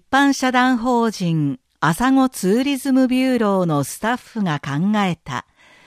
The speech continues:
幾野にまつわる自虐ネタの文言からデザインしました。くすっと笑えるアクリルキーホルダーは全六種類。設置場所は、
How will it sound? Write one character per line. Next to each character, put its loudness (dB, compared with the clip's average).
幾 0
野 6
に 2
ま 2
つ -8
わ 0
る -4
自 -4
虐 0
ネ 4
タ 0
の 2
文 4
言 2
か -4
ら 0
デ 0
ザ -2
イ 0
ン 0
し -6
ま -2
し -8
た。 -10
く 4
す 0
っ -2
と 2
笑 2
え -2
る 0
ア 0
ク -4
リ 0
ル -2
キ -2
ー -2
ホ -2
ル 0
ダ -2
ー -4
は -4
全 0
六 -2
種 -2
類。 -2
設 -4
置 -2
場 0
所 -4
は、 0